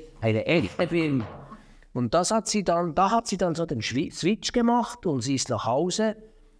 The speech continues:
und hat ihrem gesamten Team gesagt, ich habe euch bis jetzt nur die halbe Wahrheit erzählt.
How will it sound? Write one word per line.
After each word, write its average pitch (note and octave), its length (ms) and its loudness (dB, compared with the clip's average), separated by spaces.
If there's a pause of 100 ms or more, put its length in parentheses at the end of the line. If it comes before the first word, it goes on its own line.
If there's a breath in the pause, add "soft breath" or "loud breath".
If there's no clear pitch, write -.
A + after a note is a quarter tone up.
(320 soft breath)
und C3+ 220 2
hat - 260 -4
ihrem B2+ 480 0 (320)
gesamten A3 720 2
Team D#3+ 360 2
gesagt, C3+ 440 0
ich B2 140 -2
habe A#2+ 280 2
euch A#2+ 160 0
bis A2+ 180 0
jetzt A2+ 220 0
nur A2+ 200 2
die G2+ 300 -2
halbe C3 360 2
Wahrheit G2+ 400 2
erzählt. D#2 480 -2